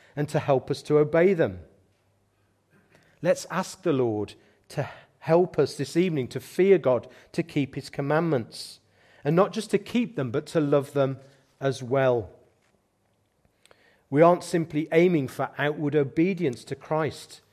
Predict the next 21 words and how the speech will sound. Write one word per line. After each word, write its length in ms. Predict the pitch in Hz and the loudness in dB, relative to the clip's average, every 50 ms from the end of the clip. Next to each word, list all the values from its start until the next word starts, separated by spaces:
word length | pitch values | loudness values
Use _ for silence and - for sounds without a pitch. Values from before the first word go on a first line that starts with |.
| _ _ _ _ - - _ _ _ _ _ _ _ | _ _ _ _ -20 -20 _ _ _ _ _ _ _
We 120 | - 139 | -6 0
want 220 | 143 151 151 151 180 | 2 2 2 0 -2
the 60 | 156 | -8
Spirit 540 | - - - - - 185 185 180 147 - - | -12 -12 -10 -2 0 2 2 2 0 -2 -6
to 120 | - 151 | -6 -4
lead 340 | 143 139 147 160 175 160 143 | -2 0 0 0 0 0 -2
us 260 | 131 113 - - - | -4 -4 -4 -10 -16
towards 540 | - - - 135 127 131 135 135 135 - - | -12 -8 -6 -4 0 2 2 2 0 -2 -6
inward 400 | - 151 147 147 143 139 139 - | -6 -4 -4 -2 -4 -4 -6 -8
conformity 880 | - - 147 127 - - - 151 156 165 160 160 156 156 - 123 110 101 | -10 -10 -10 -10 -12 -6 -2 0 0 0 0 -2 -4 -4 -6 -6 -6 -6
to 180 | - - - | -8 -12 -10
the 100 | 127 117 | -10 -10
character 680 | 113 - - - 135 123 123 127 - - 131 120 113 117 - _ _ _ _ _ _ | -12 -10 -8 -6 -4 -4 -4 -6 -8 -8 -6 -6 -6 -8 -12 _ _ _ _ _ _
of 220 | - 123 117 - | -8 -8 -8 -8
Christ. 540 | - - - 110 104 101 95 - - - - _ - - _ - | -12 -10 -10 -8 -8 -10 -12 -16 -20 -20 -20 _ -20 -20 _ 0
We 100 | 151 170 | 2 4
want 220 | 160 175 180 170 | 4 4 2 2
to 100 | - - | -2 -4
be 100 | 147 165 | -2 0
like 400 | 160 151 151 156 170 185 202 151 | 2 4 4 6 4 4 2 0
Jesus. 640 | - - 160 139 123 104 101 104 87 - - - - | -6 -6 -4 -4 -4 -6 -10 -12 -14 -16 -20 -20 -20